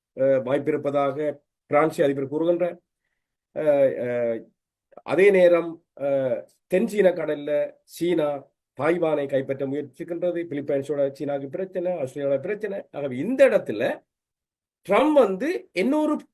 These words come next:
படிநிலைக்கு அமெரிக்காவை கொண்டு சென்றிருக்கின்றார். அது என்னன்னு சொன்னால்,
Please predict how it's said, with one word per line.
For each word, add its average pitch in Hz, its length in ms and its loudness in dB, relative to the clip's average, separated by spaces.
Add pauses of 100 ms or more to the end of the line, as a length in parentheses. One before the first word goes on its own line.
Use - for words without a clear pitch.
(140)
படிநிலைக்கு 220 640 2
அமெரிக்காவை 170 460 0
கொண்டு 151 220 -6
சென்றிருக்கின்றார். 107 600 -10 (840)
அது 185 260 2
என்னன்னு 254 200 4
சொன்னால், 147 560 -8